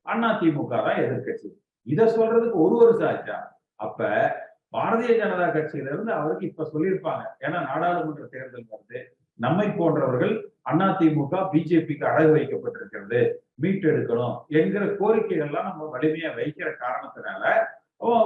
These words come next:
ஏதோ தனித்துவத்தோடு அண்ணா தி மு க இயங்குகிறது, பாரதிய ஜனதா கட்சிக்கு எதிர்த்து பேசுறாங்க" என்பதற்கு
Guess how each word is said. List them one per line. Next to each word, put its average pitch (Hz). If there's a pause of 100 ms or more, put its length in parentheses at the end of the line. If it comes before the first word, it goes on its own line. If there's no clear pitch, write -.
ஏதோ 240
தனித்துவத்தோடு 220
அண்ணா 202
தி 185
மு 180
க 175
இயங்குகிறது, 160 (380)
பாரதிய 226
ஜனதா 180
கட்சிக்கு 170
எதிர்த்து -
பேசுறாங்க" 156 (460)
என்பதற்கு 202